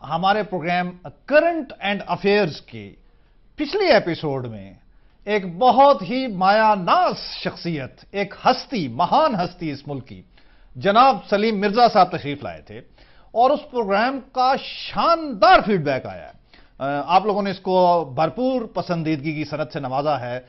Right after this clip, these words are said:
अ, और आपने दिल खोल कर तारीफ की है। अ, हम आपके बहुत शुक्रगुजार हैं। अ, तो नाज़रीन कराम, अ, इस प्रोग्राम में भी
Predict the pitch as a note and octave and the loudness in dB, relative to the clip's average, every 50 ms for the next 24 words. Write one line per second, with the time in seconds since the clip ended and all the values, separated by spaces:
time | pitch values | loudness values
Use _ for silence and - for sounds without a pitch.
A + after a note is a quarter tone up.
0 | - - - _ _ - C3+ C3+ C3+ C#3 C#3 C3+ C3+ C#3 C#3 C#3+ C3+ D#3 D#3+ E3 | -20 -20 -20 _ _ -6 -4 -2 0 0 0 0 0 0 -2 -2 0 0 2 4
1 | E3+ E3 D#3+ D#3 D#3 D#3+ D#3+ D#3+ D#3 D#3 D3+ C3 B3 B3+ B3 E3+ - C4+ D#4 D4+ | 4 4 4 2 0 -4 -8 -8 -8 -8 -2 -2 -2 -2 -2 4 6 6 6 8
2 | - G#3 - D#3+ C#3+ C#3 C#3+ - - - G#2+ G#2 G#2+ G2+ - - - - - - | 6 2 0 0 -2 -2 -4 -6 -8 -12 -12 -10 -10 -10 -12 -14 -20 -20 -20 -10
3 | - B2 A#2 A2+ A2+ C#3+ C#3 A#2+ G2 - - B2 G#2+ D3 C3+ B2 B2+ B2+ - - | -4 -2 -2 -2 -2 -2 -4 -4 -8 -8 -10 -8 -6 -4 -2 -2 -2 -4 -6 -10
4 | C#3 A2+ A2 G2+ A2 A2+ B2 A#2+ F2 D2+ D2+ - _ _ _ _ _ _ - _ | -12 -12 -12 -12 -12 -12 -12 -12 -14 -16 -20 -20 _ _ _ _ _ _ -20 _
5 | _ _ _ _ F3+ G3+ G3+ C#4+ C#4 C#4 C4+ B3+ B3+ C#4+ D#4 D#4+ C#4 B3+ A#3+ A#3 | _ _ _ _ 0 2 4 4 2 2 4 2 2 2 2 0 0 0 0 0
6 | A#3+ C4+ D4 B3 G#3 G3 G3+ G#3+ G#3 G#3 G#3 G#3 G#3 G#3 G3+ G3+ G3+ G3+ G3+ G3 | 0 -2 -4 -8 -14 -8 -4 -2 -2 0 0 0 0 0 0 0 0 0 -2 -2
7 | G3+ G3 G3 F#3+ F3+ - - _ _ _ _ _ _ _ _ - F4 F4+ - - | -4 -6 -6 -8 -12 -16 -20 _ _ _ _ _ _ _ _ -4 -4 -4 -4 -2
8 | - F#4+ D4 B3 G#3 F#3+ F3 D#3+ C#3+ C3+ A#2+ G#2 F2 F#2+ G#2+ A2+ A2 G2 | 0 2 2 4 4 2 2 0 -2 -8 -12 -14 -16 -18 -20 -20 -20 -20